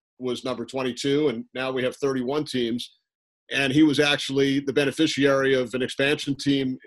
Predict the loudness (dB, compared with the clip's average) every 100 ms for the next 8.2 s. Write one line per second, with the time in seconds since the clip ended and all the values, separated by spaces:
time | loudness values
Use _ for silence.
0 | -10 -2 -2 0 -4 -6 _ -6 -6 -6
1 | -6 -2 -2 -4 -6 -6 -4 -4 -4 -6
2 | -6 -2 -2 -2 -4 -8 -12 _ _ _
3 | _ _ _ _ _ _ _ 4 4 4
4 | 2 4 2 2 -2 -2 0 0 2 2
5 | 2 2 0 2 4 4 2 0 0 0
6 | -2 -2 0 2 2 -2 -10 _ _ _
7 | _ _ _ -12 -8 -4 -4 -2 -2 0
8 | 0 -2